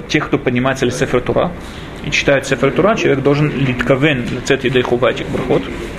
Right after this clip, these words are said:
Также человек и должен найти себе место, где до-, может себе добавить брахот. Например, есть много семей, которые, когда делают, э, кидуш, э, до того, к-, э, э, когда делают кидуш,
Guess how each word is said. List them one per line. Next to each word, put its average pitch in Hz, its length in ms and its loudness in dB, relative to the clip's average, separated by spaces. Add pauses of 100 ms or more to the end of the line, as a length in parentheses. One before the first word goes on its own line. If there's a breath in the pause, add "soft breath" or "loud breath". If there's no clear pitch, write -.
(580 loud breath)
Также 147 400 4
человек 147 360 2
и 147 100 2
должен 143 320 2
найти 135 260 0
себе 127 260 0
место, 131 340 0
где 135 220 2
до-, 131 160 -2
может 131 340 0
себе 127 220 2
добавить 123 460 2
брахот. 120 380 -2 (840)
Например, 143 300 2
есть 139 180 -2
много 143 260 4
семей, 143 340 0
которые, 123 340 2
когда 123 240 2
делают, 127 300 2 (100)
э, 113 260 2
кидуш, 185 440 2 (1120)
э, 123 600 4
до 139 220 4
того, 139 200 2
к-, 117 100 -2
э, 127 260 4 (640 loud breath)
э, 120 300 2
когда 135 340 2
делают 135 360 2
кидуш, 127 460 -2